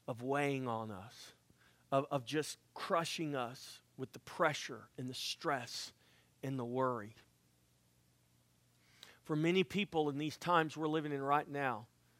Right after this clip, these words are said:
there's great economic stress and pressure. People are losing their jobs. People are,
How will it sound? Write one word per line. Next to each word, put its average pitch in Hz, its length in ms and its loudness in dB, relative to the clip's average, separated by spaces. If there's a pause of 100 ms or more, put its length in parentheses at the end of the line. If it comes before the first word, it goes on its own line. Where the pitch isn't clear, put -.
(240)
there's 135 200 0
great 147 540 4 (180)
economic 127 580 0 (140)
stress - 800 -4
and 123 160 -4
pressure. 135 600 -2 (1080)
People 156 320 0
are 139 80 4
losing 151 460 2
their 135 100 -2
jobs. 127 520 4
People 156 360 -2
are, 120 160 0